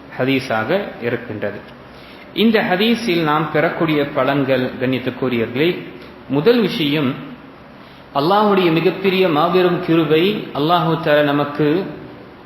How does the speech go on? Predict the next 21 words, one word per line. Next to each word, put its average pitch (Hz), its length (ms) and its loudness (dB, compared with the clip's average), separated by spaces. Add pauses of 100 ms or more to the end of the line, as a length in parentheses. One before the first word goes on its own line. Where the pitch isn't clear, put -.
(120)
ஒரு 160 520 2
அறிவிப்பு 220 540 2
விடு-, 180 380 4
விடுவதற்காக, 139 1000 2 (600)
தொழுகையை 220 420 2
மக்களுக்கு 165 480 0
அழைப்பதற்காக 147 1080 0 (520)
அல்லாஹு 185 480 0
தஆலா 170 240 2
ஒரு 135 240 4
திக்ரையே 202 560 2
நமக்கு, 165 480 0
நமக்கு 151 560 0 (300)
காட்டி 139 280 -2
தந்திருக்கின்றார். 117 720 -2 (360)
ஏனென்றால், 170 380 2
முந்தைய 202 580 2
சமுதாயத்துடைய 175 580 2
நிலைமை 151 300 2
எப்படி 147 240 -2
இருந்தது? 135 540 2